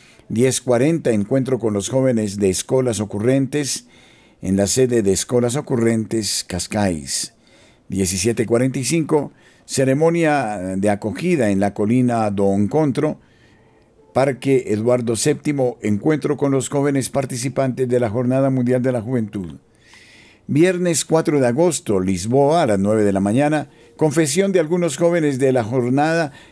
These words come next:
en la Ciudad de la Alegría, Jardim Vasco da Gama. Nueve y cuarenta y cinco, encuentro con los representantes de algunos centros de asistencia y caridad en el Centro Parroquial de Serafina.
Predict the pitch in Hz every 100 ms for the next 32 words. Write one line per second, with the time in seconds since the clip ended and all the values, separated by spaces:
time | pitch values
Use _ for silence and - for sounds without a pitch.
0 | - 120 123 120 117 113 107 120 113 135
1 | 131 123 120 104 101 101 139 160 135 107
2 | 110 104 127 147 - - 104 135 135 -
3 | 135 123 101 107 131 110 101 87 - -
4 | - - - 107 120 123 117 104 104 104
5 | 101 101 151 151 147 170 127 104 131 123
6 | 127 117 101 95 98 110 101 98 104 104
7 | 123 117 107 95 98 117 110 127 123 110
8 | 98 95 90 95 90 117 117 107 98 95
9 | 92 95 117 120 - - - 98 98 92
10 | 120 117 110 104 95 90 113 107 95 98
11 | 98 90 87 165 135 90